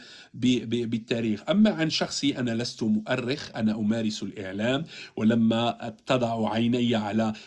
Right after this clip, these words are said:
وثيقة تاريخية أتأكد منها، ثم أحاول أن أنشر الأمر يعني من مصادر موثوقة حتى أنور الر-، الرأي العام. كانت آخر ما نشرته،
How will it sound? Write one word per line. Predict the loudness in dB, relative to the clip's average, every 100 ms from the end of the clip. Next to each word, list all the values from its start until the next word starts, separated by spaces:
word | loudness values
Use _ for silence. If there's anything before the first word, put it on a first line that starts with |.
| -8
وثيقة | -6 -2 -2 -2 0 0 2
تاريخية | 2 2 2 4 4
أتأكد | 4 0 -4 -6 -6 -8 -4 -2 2
منها، | 4 4 4 2 2 2
ثم | 2 2 2 -2 -4 -2
أحاول | 0 2 4 4 4 2 0
أن | -2
أنشر | -2 -2 0 2 2
الأمر | 0 0 0 2 0 0 -6 -18 -8
يعني | -6 -4 2 2 4
من | 2 2
مصادر | 2 2 4 4 4 2
موثوقة | 4 2 2 -2 -2 0 -2
حتى | -2 -6 -4
أنور | -4 -2 -2 -2 -2
الر-، | -4 -6 -10 -12 -8
الرأي | -6 -6 -4 -2 -2 -2
العام. | 0 0 0
كانت | 0 -2 -2 -2 -2
آخر | -2 -2 -4 -8 _ _ _ _ _ -18 -6
ما | 0 0
نشرته، | 2 2 0 0 2 4 4